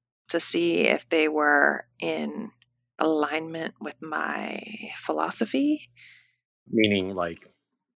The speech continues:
Speaker 2: you're a passive investor, he was active day trading stocks, one of those kinds of distinctions?
Speaker 1: Yeah, I mean, just, you know, like, people in, like, energy stocks and,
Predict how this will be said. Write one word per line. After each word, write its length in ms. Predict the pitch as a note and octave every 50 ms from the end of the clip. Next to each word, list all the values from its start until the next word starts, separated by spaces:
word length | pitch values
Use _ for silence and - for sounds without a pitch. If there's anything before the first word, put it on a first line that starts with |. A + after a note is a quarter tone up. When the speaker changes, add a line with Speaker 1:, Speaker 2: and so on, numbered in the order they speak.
| _ _ _
Speaker 2:
you're 180 | A2+ G#2+ G#2
a 60 | F#2+ F#2
passive 420 | - - G#2 G2+ F#2 - - F#2
investor, 500 | F2+ F#2 F#2 F#2 E2+ - - G2 E2+ D#2
he 160 | C#2 - F2
was 160 | D#2+ E2 D#2
active 360 | F2+ D#2+ D#2+ - _ F2 D2+ C#2+
day 160 | F#2+ F2+ D#2
trading 380 | - - G#2+ F#2 E2+ E2+ E2+
stocks, 460 | E2 - - F#2+ F2 F2+ F2+ - - -
one 100 | E2+ E2
of 80 | D#2
those 200 | E2+ E2+ E2+ - -
kinds 280 | - F2+ F2+ F2 E2+
of 80 | F#2 E2
distinctions? 840 | F2+ E2+ - - G#2 F#2 F#2 - - G#2 G2 G2+ G#2 G#2 - - - -
Speaker 1:
Yeah, 560 | A4 A#4 A#4 A#4 A4+ A4 G#4+ G#4+ G#4 F#4+ D4+ -
I 60 | C#4+
mean, 200 | E4 F4 F4 E4+
just, 280 | E4 E4 D4 - - -
you 100 | A#3+ B3+
know, 240 | B3 A#3 A3 G3+ G3 G3+ G3 - - - -
like, 140 | A3 G#3 -
people 300 | - G#3+ G#3 - F#3 F3
in, 80 | E3+
like, 160 | D#3+ D#3 - -
energy 680 | - G3+ G3+ G3+ F#3+ G3 F#3+ F#3+ F#3 F#3 F#3 F#3 F3+
stocks 960 | F3+ - - - F#3+ F3+ F3+ F3 F3 E3+ E3+ E3+ F3 E3+ - - - - - -
and, 160 | - - -